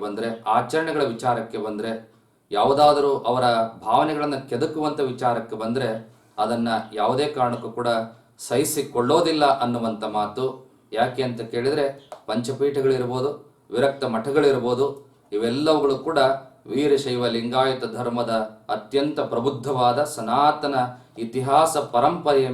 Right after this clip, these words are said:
ಮೇಲೆ ನಿಂತುಕೊಂಡಿದ್ದಾವೆ. ಹಾಗಾಗಿ ಸಾವಿರ ಸಾವಿರ ಸಂಖ್ಯೆಯ ಮಠಗಳು, ಆ ಮಠಗಳ ಅಡಿಯಲ್ಲಿ ಬರುವಂಥ ಲಕ್ಷಾಂತರ ಸಂಖ್ಯೆಯ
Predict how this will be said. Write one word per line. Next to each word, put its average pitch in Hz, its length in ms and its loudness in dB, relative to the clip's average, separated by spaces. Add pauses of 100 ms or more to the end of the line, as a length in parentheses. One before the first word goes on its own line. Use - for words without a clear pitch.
ಮೇಲೆ 127 220 -2 (500)
ನಿಂತುಕೊಂಡಿದ್ದಾವೆ. 120 840 -2 (360)
ಹಾಗಾಗಿ 120 420 2 (340)
ಸಾವಿರ 135 400 6 (160)
ಸಾವಿರ 131 340 4 (120)
ಸಂಖ್ಯೆಯ 120 440 -4
ಮಠಗಳು, 123 420 -4 (480)
ಆ 107 100 4 (100)
ಮಠಗಳ 151 320 0 (100)
ಅಡಿಯಲ್ಲಿ 127 400 0
ಬರುವಂಥ 117 340 -2 (120)
ಲಕ್ಷಾಂತರ 139 580 0 (160)
ಸಂಖ್ಯೆಯ 113 340 -6